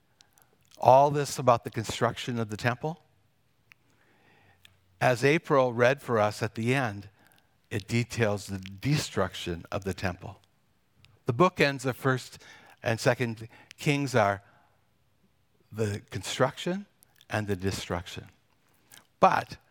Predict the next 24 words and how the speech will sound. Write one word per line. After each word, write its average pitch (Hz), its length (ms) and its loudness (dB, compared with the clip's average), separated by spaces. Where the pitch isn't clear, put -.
here's 196 380 4
the 185 160 2
thing, 139 380 2
the 127 80 0
last 123 340 4
thing 135 120 0
I 120 60 0
wanna 113 240 2
point 104 340 -2
out, 85 220 -2
is 104 160 -4
that 98 220 0
God 113 300 4
is 110 120 -10
faithful 113 640 -2
to - 220 -10
his 90 160 -4
promise. - 680 -10
You 127 80 4
know, 135 200 4
Cabot 160 320 4
has, 127 300 0
every 151 240 4
time 143 440 0